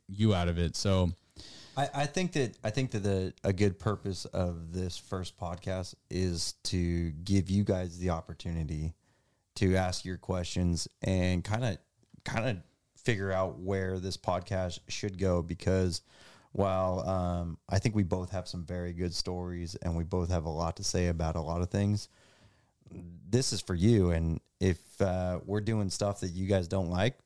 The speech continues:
Speaker 2: then hey, let us know. And in this podcast, you can figure out from the first one here, uh, some,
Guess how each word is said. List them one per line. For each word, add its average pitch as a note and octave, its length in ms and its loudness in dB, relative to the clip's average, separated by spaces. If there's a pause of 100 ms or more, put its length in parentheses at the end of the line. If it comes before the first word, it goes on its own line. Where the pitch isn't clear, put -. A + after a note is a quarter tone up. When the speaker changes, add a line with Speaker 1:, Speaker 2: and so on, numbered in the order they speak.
(140)
Speaker 2:
then F#2+ 120 4
hey, A2+ 220 4
let F#2 180 -4
us F#2+ 160 -4
know. G2+ 380 -2
And E2+ 500 -2
in F#2 160 2
this F#2 160 4
podcast, F#2 640 -2 (360)
you F#2+ 180 0
can F2+ 360 4
figure F#2 420 2
out F2 300 0 (360)
from F#2+ 160 2
the F2+ 80 4
first G#2+ 300 0
one F#2+ 140 -4
here, E2+ 340 -4 (720)
uh, E2+ 300 0
some, G#2+ 220 -4